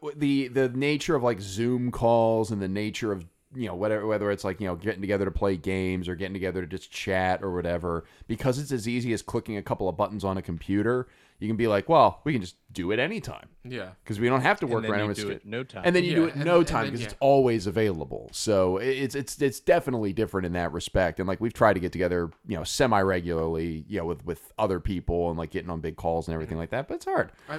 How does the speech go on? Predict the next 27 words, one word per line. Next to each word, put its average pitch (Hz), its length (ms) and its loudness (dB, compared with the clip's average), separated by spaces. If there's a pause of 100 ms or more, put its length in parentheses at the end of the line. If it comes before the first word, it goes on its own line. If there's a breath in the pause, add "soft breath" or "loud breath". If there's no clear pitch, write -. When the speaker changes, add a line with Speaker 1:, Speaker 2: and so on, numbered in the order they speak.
(400 loud breath)
Speaker 2:
it, 170 180 -4
it's 156 220 -10
been 156 180 -10
so 147 220 -10
hard 139 260 -8
to 127 80 -16
get 127 380 -14
all 127 160 -8
of 120 100 -10
us 120 160 -12
together 113 380 -14
to 107 80 -14
play 107 340 -12
Mario 113 400 -10
Golf, 113 400 -8 (120)
the 113 80 -16
one 120 180 -14
game 113 240 -12
that 110 100 -12
I 110 60 -8
was 110 160 -12
looking 117 280 -16
most 123 240 -10
forward 123 340 -10
to 131 120 -14
this 117 180 -16
year 123 280 -10